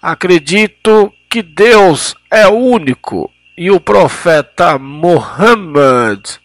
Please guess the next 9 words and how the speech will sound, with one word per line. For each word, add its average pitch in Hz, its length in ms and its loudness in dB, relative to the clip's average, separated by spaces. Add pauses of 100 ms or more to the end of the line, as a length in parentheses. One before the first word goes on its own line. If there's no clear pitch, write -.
(160)
sallallahu 170 840 2
alaihi 190 400 0
wa 180 360 2
sallam, 190 560 0 (720)
é 254 320 4 (200)
o 202 180 4
mensageiro 180 1200 -2
de 185 160 -8
Deus. 151 1400 0